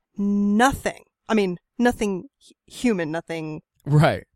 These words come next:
Speaker 1: No civilization, no settlement, no nothing. It's just nature.
Speaker 2: There are people in the Amazon that swear up and down they have seen a spider the size of a small dog.
Speaker 1: Yeah.
Speaker 2: And not, you know, the, the Goliath spider who is said to be about the size of a puppy. I mean, bigger than that.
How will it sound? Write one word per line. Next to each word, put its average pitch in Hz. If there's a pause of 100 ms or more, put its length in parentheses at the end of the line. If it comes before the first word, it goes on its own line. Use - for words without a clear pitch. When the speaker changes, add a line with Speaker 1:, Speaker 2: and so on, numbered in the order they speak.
(100)
Speaker 1:
No 220
civilization, 196
no 160
settlement, 190
no 175
nothing. 180
It's -
just -
nature. 208 (220)
Speaker 2:
There 151
are 160
people 180
in 135
the 147
Amazon 101 (100)
that 113
swear -
up 113
and 127
down 110
they 117
have 127
seen 151
a 143
spider 104
the 95
size 107
of 104
a 110
small 104
dog. 101
Speaker 1:
Yeah. 277 (180)
Speaker 2:
And 139
not, 175
you 151
know, 143
the, 131
the 120
Goliath 127
spider 101
who 101
is 98
said 104
to 110
be 104
about 95
the 101
size 95
of 92
a 92
puppy. 95
I 123
mean, 127
bigger 131
than 113
that. 98